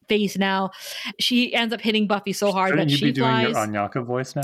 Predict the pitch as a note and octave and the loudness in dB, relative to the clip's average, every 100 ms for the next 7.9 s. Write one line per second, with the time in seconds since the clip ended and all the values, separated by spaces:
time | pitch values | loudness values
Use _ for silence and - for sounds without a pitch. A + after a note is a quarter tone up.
0 | C#3+ G3+ - F#3 B3+ C4+ F#4 A4+ A#4 A4 | 0 0 0 -2 -2 0 0 0 0 0
1 | B4 A#4+ G#4+ D#4+ B3+ A3+ G3+ F3+ F#3+ F3 | 0 2 0 0 -2 0 -2 0 -2 -2
2 | F#3+ F#3 F3+ F3+ G#3 B3 B3+ E4 D#4+ D#4+ | -4 -2 -2 -2 -2 -2 -2 0 2 2
3 | F4 E4 A#3 F3 - _ - - - - | 2 2 0 -2 -12 _ -20 -20 -20 -8
4 | F#3 F#3+ F#3+ F#3 A#3 C4 A#3 - B3 G#3+ | -2 2 2 0 0 2 0 -2 -2 0
5 | G3+ G3+ F#3+ F#3 E3+ E3+ - G#3+ D3+ E3 | 0 0 0 0 0 -2 -4 -2 -2 -2
6 | E3 D3+ - - - E3 C#3+ - - - | -6 -10 -6 -4 -4 -4 -2 0 0 -2
7 | - - C4+ - - _ B4+ B4+ F#3 | -2 0 -2 -2 -14 _ -4 -4 -12